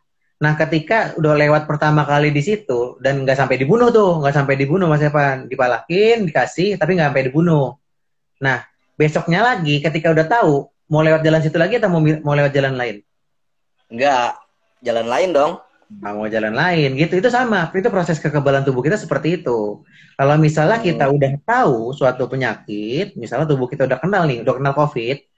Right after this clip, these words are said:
Speaker 1: Nah, oh ini si covid nih, kita udah kenalan. Terus ah-, akhirnya ketika kita udah kenalan, eh, udah tahu dong.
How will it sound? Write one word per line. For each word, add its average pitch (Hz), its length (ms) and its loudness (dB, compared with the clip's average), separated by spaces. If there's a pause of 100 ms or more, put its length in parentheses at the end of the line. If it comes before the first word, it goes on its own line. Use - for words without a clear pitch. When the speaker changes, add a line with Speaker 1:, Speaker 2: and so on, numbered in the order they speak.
(240)
Speaker 1:
Nah, 143 240 -4 (320)
oh 127 160 0
ini 151 160 2
si 156 80 -2
covid 135 320 0
nih, 165 320 -2
kita - 160 -2
udah 151 100 2
kenalan. 131 500 0 (680)
Terus 170 340 0
ah-, 131 480 -4
akhirnya 135 560 -2 (380)
ketika 147 260 -2
kita 147 220 -4
udah 139 140 0
kenalan, 123 480 -2 (580)
eh, 123 260 0
udah 135 160 0
tahu 208 220 2
dong. 147 300 4